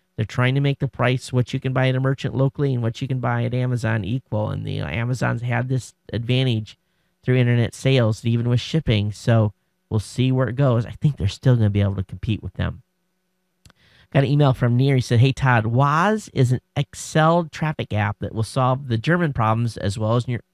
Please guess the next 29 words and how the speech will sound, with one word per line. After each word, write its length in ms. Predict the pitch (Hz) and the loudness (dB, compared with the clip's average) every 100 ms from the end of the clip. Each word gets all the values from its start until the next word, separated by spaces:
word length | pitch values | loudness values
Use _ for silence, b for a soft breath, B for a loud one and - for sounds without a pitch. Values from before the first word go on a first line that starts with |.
| - | -8
in, 180 | 113 117 - | -6 -6 -8
in 60 | 92 | -2
Hawaii. 320 | 110 110 87 - _ _ _ | 0 2 0 -4 _ _ _
Try 380 | - - 147 120 | -8 -2 2 2
it." 260 | 98 - _ _ _ _ - - | 2 -2 _ _ _ _ -12 0
Um, 480 | 107 107 104 104 | 2 4 4 2
so 140 | 101 127 | 0 0
anyway, 260 | 131 101 | 2 0
Waze, 460 | 85 117 104 90 95 | -2 0 0 0 -2
W 300 | 131 147 151 - | 0 0 -2 -2
A 260 | 127 127 | 0 0
Z 320 | 117 110 127 - | 0 0 0 0
E. 280 | 123 110 - _ _ - _ - | -4 -6 -10 _ _ -20 _ -8
N-, 120 | 123 - | -6 -2
uh, 100 | 113 | 0
Nir, 260 | 117 135 139 | 0 2 2
I'll, 180 | 117 - | 2 2
I'll 100 | 104 | 0
check 220 | - 127 | -2 -2
that 140 | 127 117 | 0 2
out 220 | 104 - | 0 0
and 160 | 101 | 0
look 140 | 107 107 - | 0 -2 -2
for 200 | 98 95 | 0 0
it. 160 | - _ _ _ _ _ - | -4 _ _ _ _ _ -2
Um, 640 | 120 123 120 120 120 113 117 110 _ _ _ _ - | 2 4 4 4 2 0 0 -4 _ _ _ _ -4
hey, 160 | 170 - 131 - | -2 -2 -8 -10
Michael 440 | 131 156 226 254 | -4 -4 -2 -4
Dell, 500 | 214 139 120 120 | 2 4 6 4